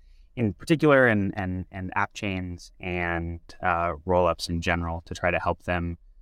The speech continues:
regain and maintain control over their M E V supply chains and make decisions about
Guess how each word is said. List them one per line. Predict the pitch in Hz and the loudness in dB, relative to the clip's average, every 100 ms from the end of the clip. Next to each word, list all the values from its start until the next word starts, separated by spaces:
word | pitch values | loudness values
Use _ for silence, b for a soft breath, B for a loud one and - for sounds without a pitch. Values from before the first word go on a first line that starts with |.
| - - - - _ _ _ - | -20 -20 -20 -20 _ _ _ -4
regain | 110 95 101 101 101 98 98 | 0 4 4 4 2 0 -2
and | 104 95 90 | 0 0 2
maintain | 90 87 82 98 87 82 | 2 0 0 0 0 -2
control | 85 - 87 82 85 | -6 -2 0 2 0
over | 87 87 | 0 0
their | 85 85 | 0 -2
M | 85 | -2
E | 82 | -2
V | 85 | -4
supply | 82 - 90 85 | -4 -4 0 0
chains | 80 87 82 82 85 | 0 -6 -6 -6 -6
and | 85 | -6
make | 82 | -4
decisions | 85 - 87 90 85 | -6 -4 -4 -2 -4
about | 87 87 87 | 0 2 0